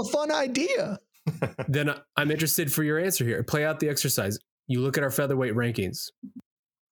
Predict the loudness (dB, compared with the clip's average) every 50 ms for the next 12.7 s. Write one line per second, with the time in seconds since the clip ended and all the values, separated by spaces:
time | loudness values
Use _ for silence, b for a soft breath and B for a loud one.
0 | _ _ _ -4 -2 0 0 0 0 0 0 0 0 0 0 0 0 0 0 0
1 | 0 0 0 0 0 2 2 2 2 2 0 0 0 -2 -4 -6 -10 -12 _ _
2 | _ _ _ _ _ _ _ _ _ _ -4 -2 0 -2 -2 -2 -2 -2 0 0
3 | 2 2 2 2 2 2 2 0 2 2 0 2 0 0 -2 -4 _ -2 0 0
4 | 0 0 -2 -4 -6 -10 _ _ _ _ _ _ _ _ _ _ _ _ _ _
5 | _ _ _ _ -6 -2 0 0 2 2 2 2 2 2 0 2 0 0 2 0
6 | 0 0 0 0 0 -2 -2 -4 _ _ _ _ _ _ _ _ _ _ _ _
7 | _ _ _ _ _ _ _ _ _ _ _ -2 0 0 2 2 2 2 0 0
8 | -2 -4 -10 _ _ _ _ _ _ _ -2 0 2 2 0 0 0 0 0 0
9 | 0 0 0 0 0 -2 -2 -4 -8 -14 -18 -18 -18 -20 -8 -4 -2 0 0 0
10 | 0 -2 -2 -2 -2 -2 -2 -4 -8 -8 -4 -2 0 0 2 0 0 0 2 2
11 | 2 2 2 2 2 2 2 2 2 2 2 2 0 0 -2 -2 -2 0 0 0
12 | 2 2 0 0 0 -2 -2 -2 -2 0 0 -2 -4